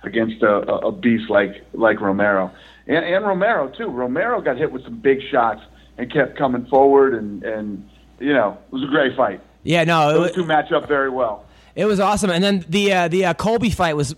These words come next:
Speaker 2: pretty damn cool, too. Uh, uh, Colby Covington versus R D A. I think, you know, he just laid the groundwork on how to beat a guy like R D A, which is just nonstop grinding, nonstop wrestling.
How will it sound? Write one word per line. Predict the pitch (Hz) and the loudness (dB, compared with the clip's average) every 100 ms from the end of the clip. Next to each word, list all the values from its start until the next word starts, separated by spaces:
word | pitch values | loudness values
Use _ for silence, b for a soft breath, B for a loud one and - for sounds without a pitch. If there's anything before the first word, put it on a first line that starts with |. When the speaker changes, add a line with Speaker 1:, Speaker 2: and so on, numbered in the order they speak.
| - | -2
Speaker 2:
pretty | - 180 | 0 2
damn | 170 156 | 2 0
cool, | - 165 | 0 0
too. | 143 185 165 135 - | 0 0 2 0 -2
Uh, | 147 139 127 120 B B B B B 139 | -2 0 -2 -4 B B B B B -2
uh, | 143 135 | 0 0
Colby | - 165 160 | 0 0 0
Covington | 170 165 160 156 | 0 0 2 2
versus | 139 143 135 | 0 0 -2
R | 147 151 | 0 0
D | 151 | 2
A. | 151 151 | 2 2
I | 165 | 2
think, | 190 165 | 0 0
you | 180 | 2
know, | 151 | 2
he | 170 | 2
just | 165 160 _ _ - | 0 -2 _ _ -2
laid | 185 | 0
the | 170 | 0
groundwork | 139 165 175 170 156 | 0 2 2 0 0
on | 139 | 0
how | 165 | 0
to | 151 | 0
beat | 110 175 | 2 0
a | 160 | 2
guy | 139 127 | 2 0
like | 123 | 0
R | 127 120 | 0 2
D | 120 123 | 2 0
A, | 120 | 0
which | 123 131 | 0 -2
is | 127 | -2
just | 151 - | -4 0
nonstop | 151 143 143 139 156 139 135 | 0 2 2 0 0 0 0
grinding, | 139 131 131 120 | 0 2 0 0
nonstop | 127 135 123 135 127 | 0 -2 0 0 2
wrestling. | 135 123 135 123 | 0 0 0 -2